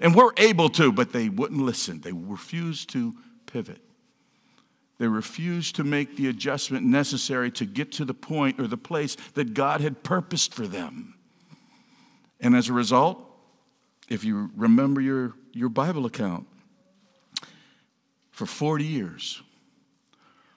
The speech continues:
until that entire generation died,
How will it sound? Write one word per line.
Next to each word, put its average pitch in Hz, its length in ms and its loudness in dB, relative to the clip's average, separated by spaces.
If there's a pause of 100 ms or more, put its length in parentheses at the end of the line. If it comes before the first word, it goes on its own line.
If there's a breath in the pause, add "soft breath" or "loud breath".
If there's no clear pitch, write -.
(320 soft breath)
until 156 440 4
that 160 240 4
entire 170 600 0
generation 151 1040 -2
died, 98 580 -4